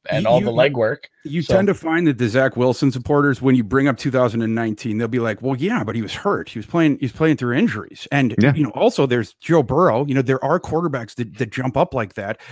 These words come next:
Speaker 2: And then, the, but they'll never reference the, the strength of schedule thing.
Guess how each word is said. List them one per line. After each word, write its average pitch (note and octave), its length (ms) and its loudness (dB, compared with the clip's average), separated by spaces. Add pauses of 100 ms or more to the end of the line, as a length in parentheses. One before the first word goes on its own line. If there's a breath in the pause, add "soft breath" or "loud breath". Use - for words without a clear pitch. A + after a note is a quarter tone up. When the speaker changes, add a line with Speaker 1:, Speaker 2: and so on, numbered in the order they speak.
(120 loud breath)
Speaker 2:
And D3 120 2
then, D#3+ 120 2
the, D3 120 2 (140)
but D3 160 -2
they'll C#3+ 160 4
never D#3+ 340 2
reference C3+ 500 -2
the, A#2 180 -6
the A#2 160 -8
strength C#3+ 280 -4
of C3 80 -8
schedule D#3 360 -4
thing. D#2+ 260 -8